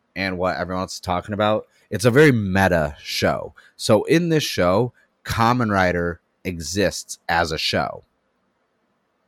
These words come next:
From what my understanding is, is 'cause there was, like, a scene or something that someone said, like, eh, 'cause I haven't seen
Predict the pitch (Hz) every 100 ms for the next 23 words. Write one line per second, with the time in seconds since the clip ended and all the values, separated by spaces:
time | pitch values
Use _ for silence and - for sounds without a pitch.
0 | _ 147 127 139 135 90 123 123 113 104
1 | - 104 92 80 69 52 - - _ _
2 | _ 101 107 85 - _ _ _ 120 92
3 | 104 98 110 113 101 92 98 87 - 110
4 | 110 98 104 95 104 95 85 _ 95 87
5 | - - 92 90 80 - 80 82 78 _
6 | _ _ _ - 104 87 - 104 98 131
7 | 143 143 113 131 117 113 110 107